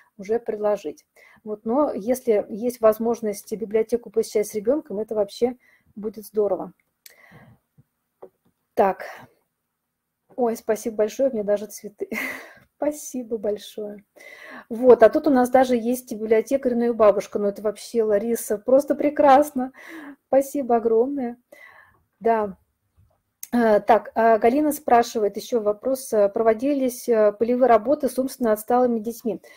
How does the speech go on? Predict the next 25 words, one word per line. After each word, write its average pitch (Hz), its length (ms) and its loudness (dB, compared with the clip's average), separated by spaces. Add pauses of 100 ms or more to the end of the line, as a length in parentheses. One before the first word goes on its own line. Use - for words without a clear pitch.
(240)
А, 220 260 4
Галин, 233 520 2
э, 214 280 2
здесь, 254 380 -4
э, 208 340 0
насколько 226 500 0
я 226 220 4
знаю, 262 340 0
можно 233 260 -4
этот 214 100 -6
вопрос 220 320 -4
адресовать 220 440 -4
коллегам, 220 560 -2 (320)
но 247 260 0 (100)
именно 226 440 0
по, 233 520 0
э, 208 200 -2
специализированным 226 1040 -2
школам, 262 640 0 (400)
ам, 208 600 -2 (220)
таких 277 360 -4
работ 226 380 0
не 233 80 -2
проводилось, 214 680 -2
да? 277 200 0